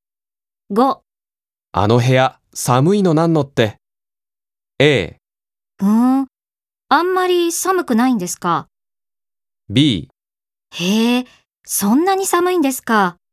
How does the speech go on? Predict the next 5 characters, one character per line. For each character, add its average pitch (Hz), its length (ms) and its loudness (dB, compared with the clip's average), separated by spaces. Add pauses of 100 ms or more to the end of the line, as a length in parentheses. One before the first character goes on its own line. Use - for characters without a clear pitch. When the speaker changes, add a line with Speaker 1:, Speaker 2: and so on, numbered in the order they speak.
(1800)
Speaker 1:
六。 208 500 -2 (600)
Speaker 2:
こ 113 120 2
の 117 120 4
仕 - 100 -2
事、 123 400 0